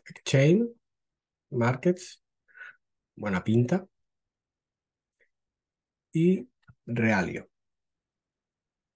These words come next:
Bueno, nos fijamos primero en Veracity, ¿vale? Problema, diez por ciento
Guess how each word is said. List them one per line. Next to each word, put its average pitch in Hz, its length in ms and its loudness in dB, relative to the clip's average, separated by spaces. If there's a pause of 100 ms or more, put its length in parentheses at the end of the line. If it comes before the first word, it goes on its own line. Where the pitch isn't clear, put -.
(2750)
Bueno, 180 280 4
nos 123 120 2
fijamos 214 540 4
primero 175 360 4
en 127 160 0
Veracity, 127 720 0 (200)
¿vale? 160 320 -2 (100)
Problema, 147 580 4 (320)
diez 165 380 6
por 139 180 2
ciento 175 680 2